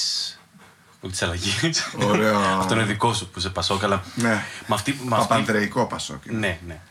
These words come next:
Speaker 1: Ε, τι θα σου πω.
Speaker 2: Έτσι, το καθολι-, το ορθόδοξο που λένε.
Speaker 1: Το καθολικό.
Speaker 2: Δεν τον πρόλαβα στα καλά του, βέβαια, είμαι μικρός.
Speaker 1: Νομίζω ότι αυτοί κοιμούνται πολύ πιο δύσκολα.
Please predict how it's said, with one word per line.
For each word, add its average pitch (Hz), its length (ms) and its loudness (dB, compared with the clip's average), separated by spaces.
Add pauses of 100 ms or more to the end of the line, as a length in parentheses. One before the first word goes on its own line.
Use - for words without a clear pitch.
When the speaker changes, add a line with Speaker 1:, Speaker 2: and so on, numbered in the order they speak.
(140)
Speaker 1:
Ε, 98 40 -8
τι - 40 -4
θα - 400 -4
σου - 140 -6
πω. - 160 -6
Speaker 2:
Έτσι, - 220 -8
το 160 80 -6
καθολι-, 107 460 -2
το 117 80 2
ορθόδοξο 107 580 2
που - 100 -16
λένε. 78 120 -8 (280)
Speaker 1:
Το - 80 -10
καθολικό. 85 640 -4 (220)
Speaker 2:
Δεν 117 140 2
τον 123 120 2
πρόλαβα 92 480 2
στα 92 140 -6
καλά 82 320 -4
του, - 100 -18
βέβαια, 85 280 -6
είμαι 95 120 -4
μικρός. 92 480 -6 (1000)
Speaker 1:
Νομίζω 123 400 2
ότι 135 260 -2
αυτοί 104 220 -2
κοιμούνται 143 300 0
πολύ 135 140 -2
πιο 135 160 -2
δύσκολα. 69 420 -4